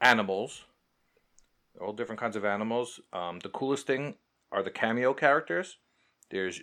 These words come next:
Drifter from Hyper Light Drifter, Yooka-Laylee from Yooka-Laylee, and Juan from Guacamelee. And there's daily logins and coins and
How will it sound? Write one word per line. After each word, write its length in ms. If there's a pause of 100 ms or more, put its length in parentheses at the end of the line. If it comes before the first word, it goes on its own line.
(100)
Drifter 640 (180)
from 240
Hyper 360
Light 220
Drifter, 540 (840)
Yooka-Laylee 760 (100)
from 720 (220)
Yooka-Laylee, 680 (680)
and 360
Juan 480
from 440 (180)
Guacamelee. 1080 (1300)
And 380
there's 280
daily 480
logins 720
and 240
coins 560
and 340